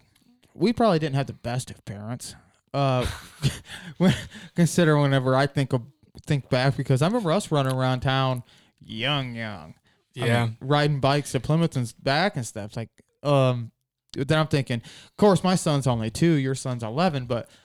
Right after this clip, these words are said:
Speaker 1: if my son was ten or eleven or twelve, it'd be like, maybe twelve.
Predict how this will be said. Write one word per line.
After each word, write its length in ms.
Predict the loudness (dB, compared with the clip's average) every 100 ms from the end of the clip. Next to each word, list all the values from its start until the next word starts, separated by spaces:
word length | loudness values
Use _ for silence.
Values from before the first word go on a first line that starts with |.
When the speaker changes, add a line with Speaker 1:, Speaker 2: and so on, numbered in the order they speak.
| _ _ _ _ _ _ _ _ -4
Speaker 1:
if 180 | -2 2
my 160 | 2
son 260 | 2 2 2
was 120 | 0
ten 520 | 0 0 2 0 -2 -10 _ 0
or 180 | 2
eleven 320 | 4 2 2 0
or 100 | -2
twelve, 480 | -2 2 4 4
it'd 100 | 2
be 60 | -2
like, 220 | -2 -4 -8
maybe 260 | 0 2 2
twelve. 500 | 0 0 0 -2 -8